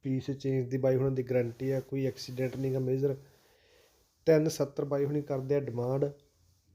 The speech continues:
ਤੇ ਨੰਬਰ ਬਾਈ ਦਾ ਚੱਲਦਾ ਸਕਰੀਨ 'ਤੇ। ਗੱਡੀ ਸਾਰੀ ਤੁਹਾਨੂੰ ਮੈਂ ਦਿਖਾਤੀ ਹੈ, ਆਪਾਂ ਤੁਹਾਨੂੰ ਇੰਜਨ ਵੀ ਚੈੱਕ ਕਰਵਾ ਦਿਆਂਗੇ ਗੱਡੀ ਦਾ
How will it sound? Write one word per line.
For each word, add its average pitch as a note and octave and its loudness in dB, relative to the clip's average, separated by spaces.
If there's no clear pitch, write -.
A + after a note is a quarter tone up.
ਤੇ C#3+ -2
ਨੰਬਰ C3 0
ਬਾਈ C3+ 2
ਦਾ C#3+ 2
ਚੱਲਦਾ C#3 2
ਸਕਰੀਨ B2 -2
'ਤੇ। A#2+ -8
ਗੱਡੀ B2+ -2
ਸਾਰੀ D3 -2
ਤੁਹਾਨੂੰ C3+ -4
ਮੈਂ C3 -2
ਦਿਖਾਤੀ A#2+ -2
ਹੈ, C#3+ 6
ਆਪਾਂ C3+ -2
ਤੁਹਾਨੂੰ C3+ -2
ਇੰਜਨ B2+ -2
ਵੀ D3+ 2
ਚੈੱਕ C#3 -6
ਕਰਵਾ C3+ -2
ਦਿਆਂਗੇ C3+ -4
ਗੱਡੀ C3 -2
ਦਾ C3 -4